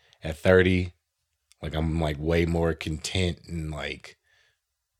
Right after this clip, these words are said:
I know what I want and I know what I like. And, like, I don't really need to stray too far from any of that shit. Whereas in your twenties, you're just, you're all over the place trying to figure shit out. So.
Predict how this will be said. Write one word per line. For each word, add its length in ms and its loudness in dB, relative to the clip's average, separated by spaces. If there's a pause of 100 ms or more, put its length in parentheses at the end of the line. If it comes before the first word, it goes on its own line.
(1300)
I 120 -6
know 240 -2
what 180 -2
I 120 -4
want 480 -4
and 100 -14
I 60 -12
know 160 -8
what 180 -6
I 60 -8
like. 480 -8
And, 120 -12 (100)
like, 220 -12
I 80 -6
don't 160 -4
really 180 -4
need 220 0
to 220 -2 (480)
stray 360 8
too 200 8
far 340 10
from 200 10
any 180 10
of 60 10
that 180 8
shit. 420 4 (880)
Whereas 340 4
in 80 6
your 120 4
twenties, 440 2
you're 100 0
just, 320 -2
you're 240 -2
all 280 0
over 160 -6
the 80 -6
place 340 -6
trying 180 -8
to 60 -16
figure 280 -14
shit 200 -14
out. 220 -14 (840)
So. 340 -14